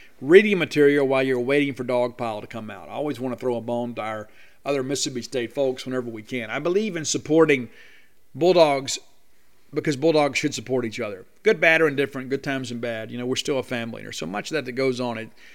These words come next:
it's so easy to get caught up in the emotions of the moment sometimes and kinda forget who we are.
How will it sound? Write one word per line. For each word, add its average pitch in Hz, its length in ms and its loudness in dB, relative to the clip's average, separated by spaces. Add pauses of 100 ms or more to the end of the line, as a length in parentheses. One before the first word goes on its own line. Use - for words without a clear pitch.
(200)
it's - 180 -2
so 214 240 8
easy 180 480 2
to 151 80 -2
get 135 180 -6
caught 139 260 0
up 120 260 -2
in 120 80 -8
the 117 60 -6
emotions 127 440 -2
of 113 60 -8
the 117 60 -6
moment 127 340 -6
sometimes 113 420 -10
and 113 80 -14
kinda 127 160 -6
forget 120 300 -6
who 131 160 0
we 131 180 2
are. 101 340 -4